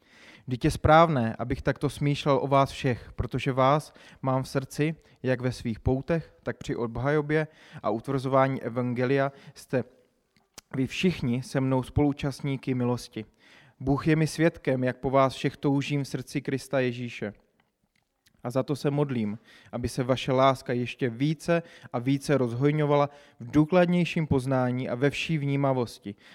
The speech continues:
abyste uměli rozpoznat to, na čem záleží, a byli čistí a bezúhonní pro den Kristův, naplnění ovocem spravedlnosti, které nesete skrze Ježíše Krista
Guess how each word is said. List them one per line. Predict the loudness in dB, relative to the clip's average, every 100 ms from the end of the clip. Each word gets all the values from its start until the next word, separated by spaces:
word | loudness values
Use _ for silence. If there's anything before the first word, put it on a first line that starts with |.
| -10
abyste | -4 -4 0
uměli | 0 2 2 4
rozpoznat | 2 0 -2 0 0 -2
to, | 2 2 0 -12 -10
na | -6
čem | -4 -4 0
záleží, | 2 2 0 0 -4 -6 -10 -20 -10
a | -2
byli | 0 0
čistí | 0 -6 -6 -6 -2 -2
a | -2
bezúhonní | -2 0 0 0 -2 -2 -6
pro | -4 -2
den | 0 -2
Kristův, | -4 -6 -6 -10 -12 _ _ -20 -12
naplnění | -6 -2 0 0 0 -2
ovocem | -2 2 0 2 -2 -2
spravedlnosti, | -4 -4 -2 0 -2 -4 -6 -10
které | -6 -2 0 0
nesete | -2 -6 -4 -4
skrze | -4 -8 -4 -4
Ježíše | -4 -6 -4 -4
Krista | -4 -6 -4 -2 -2